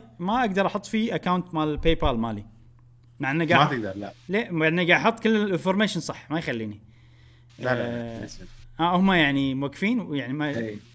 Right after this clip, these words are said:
Speaker 1: مع إن الأوبشن باي بال موجودة يعني.
Speaker 2: ل-، لازم تشتري كارت وتعبي وكذي. أدري موجود باي بال، بس حق
Speaker 1: إيه.
Speaker 2: ال-، إذا حسابك أمريكي بس أمريكي، كذي.
Speaker 1: آه، أوكي. ف-،
Speaker 2: إيه.
Speaker 1: فسالفة الشراء وايد تأذي. اشتر كارت وما أدري
Speaker 2: مم.
Speaker 1: شنو.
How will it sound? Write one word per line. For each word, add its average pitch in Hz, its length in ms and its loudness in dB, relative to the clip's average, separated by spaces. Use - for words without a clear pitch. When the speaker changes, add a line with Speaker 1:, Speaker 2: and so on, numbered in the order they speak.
Speaker 1:
مع 160 360 -4
إن 185 40 4
الأوبشن 220 380 2
باي 214 140 2
بال 277 220 0
موجودة 247 360 0
يعني. - 140 -16
Speaker 2:
ل-، 131 100 -10
لازم 139 300 2
تشتري 143 320 -4
كارت 165 440 0
وتعبي 127 520 -2
وكذي. 92 380 -6
أدري 165 280 6
موجود 151 300 4
باي 131 140 4
بال، 127 200 6
بس 117 160 -6
حق 139 80 -4
Speaker 1:
إيه. 127 220 -2
Speaker 2:
ال-، 113 220 -4
إذا 123 180 -4
حسابك 139 360 2
أمريكي 147 300 -2
بس 143 180 -4
أمريكي، 104 360 -10
كذي. 92 220 -14
Speaker 1:
آه، 139 460 2
أوكي. 123 300 -12
ف-، - 140 -6
Speaker 2:
إيه. 180 500 6
Speaker 1:
فسالفة 214 600 4
الشراء 208 600 0
وايد 156 340 4
تأذي. 143 540 -10
اشتر 135 220 -8
كارت 135 380 -4
وما 120 120 -6
أدري 123 120 -6
Speaker 2:
مم. 113 60 -4
Speaker 1:
شنو. 143 140 -6